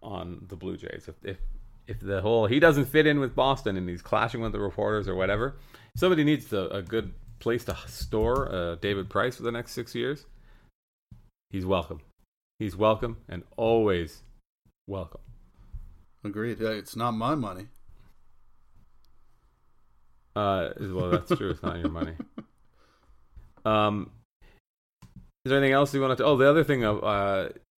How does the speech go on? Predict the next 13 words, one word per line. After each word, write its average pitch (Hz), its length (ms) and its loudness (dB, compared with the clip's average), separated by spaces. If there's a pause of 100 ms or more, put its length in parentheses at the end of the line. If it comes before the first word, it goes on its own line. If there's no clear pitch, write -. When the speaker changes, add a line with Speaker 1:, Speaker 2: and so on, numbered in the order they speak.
(300)
Speaker 1:
you, 127 280 2
you 147 280 0
didn't 131 360 0
write 107 380 2
this - 260 -8
as 92 140 -6
much 90 200 -4
as 85 160 -6
you 87 180 -6
curated 104 580 2
some 87 140 -4
delicious 92 400 -4
content 82 540 -6